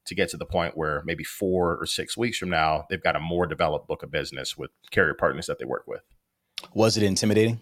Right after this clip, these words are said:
Speaker 1: Absolutely not. I thought it was, I was built to do brokerage sales based on the stuff that I sold before. So, like, I cannot explain to you how hard it is to sell Cutco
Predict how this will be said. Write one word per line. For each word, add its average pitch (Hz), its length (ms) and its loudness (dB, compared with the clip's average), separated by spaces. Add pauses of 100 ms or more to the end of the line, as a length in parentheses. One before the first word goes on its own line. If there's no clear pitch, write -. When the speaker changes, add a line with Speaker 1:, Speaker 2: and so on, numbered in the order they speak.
(500)
Speaker 1:
Absolutely 90 480 8
not. 60 260 2
I 92 100 6
thought 85 240 8
it 78 60 2
was, 78 400 0 (440)
I 101 180 12
was 92 220 2
built - 380 -2 (120)
to - 100 -4
do 73 380 -2 (260)
brokerage 78 500 0
sales 57 320 0
based - 260 -2
on 57 120 -6
the 64 100 -6 (300)
stuff - 320 -2
that 62 100 -2
I 55 60 0
sold - 320 -4
before. - 320 -8
So, 87 160 0
like, 78 400 -4 (640)
I - 120 12
cannot 101 540 6
explain 82 420 -2
to 92 100 -2
you 98 160 2
how 80 220 4
hard 76 340 2
it 71 100 -4
is 69 180 -4
to - 60 -6
sell 60 240 -2
Cutco - 540 -4